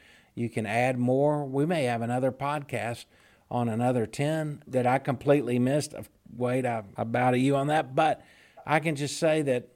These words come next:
it's a very important thing to communicate. It's a very important thing to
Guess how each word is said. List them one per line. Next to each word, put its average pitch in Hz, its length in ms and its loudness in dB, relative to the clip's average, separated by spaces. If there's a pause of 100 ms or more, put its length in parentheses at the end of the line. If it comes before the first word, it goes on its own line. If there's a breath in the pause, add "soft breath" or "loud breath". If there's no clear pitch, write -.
(140)
it's 127 220 -10
a 120 60 0
very 135 400 2
important 113 560 -4
thing 104 240 -6
to 95 80 -8
communicate. 98 720 -6 (100)
It's 101 200 -10
a 107 40 -8
very 113 220 0
important 107 460 0
thing 104 380 0
to 98 340 -2